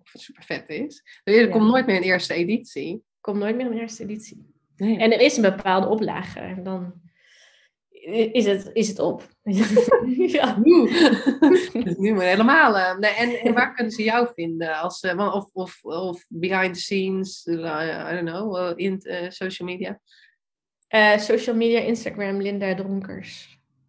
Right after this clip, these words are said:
Speaker 2: Stijn, weet ik eigenlijk niet. Volgens Linda Dronkers.
Speaker 1: Weet je eigenlijk? <laughs> Weet je eigenlijk wat ik vind? Maar we hebben ook een, eh, Instagram, hè? Manifestatie Magazine.
Speaker 2: Magazine,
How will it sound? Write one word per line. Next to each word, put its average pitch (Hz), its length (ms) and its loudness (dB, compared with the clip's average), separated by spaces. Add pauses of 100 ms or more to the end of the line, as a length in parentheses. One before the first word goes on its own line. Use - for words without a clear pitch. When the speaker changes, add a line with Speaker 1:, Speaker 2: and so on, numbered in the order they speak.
(160)
Speaker 2:
Stijn, 202 640 -14
weet - 100 -14
ik - 60 -18
eigenlijk - 160 -20 (120)
niet. - 100 -20
Volgens - 220 -18 (420)
Linda 185 200 -8
Dronkers. 185 360 -16
Speaker 1:
Weet 208 120 -14
je 214 60 -12
eigenlijk? 202 320 -12 (360)
<laughs> - 340 -20
Weet 240 160 -2
je 214 60 -6
eigenlijk 214 320 -4
wat 202 100 -10
ik - 80 -16
vind? - 420 -16
Maar 226 240 4
we 226 60 4
hebben 226 200 2
ook 240 160 -2
een, 214 140 -2
eh, 202 240 -2
Instagram, 175 460 -4
hè? 208 160 -2
Manifestatie 190 880 -4
Magazine. 170 400 -2
Speaker 2:
Magazine, 196 360 -6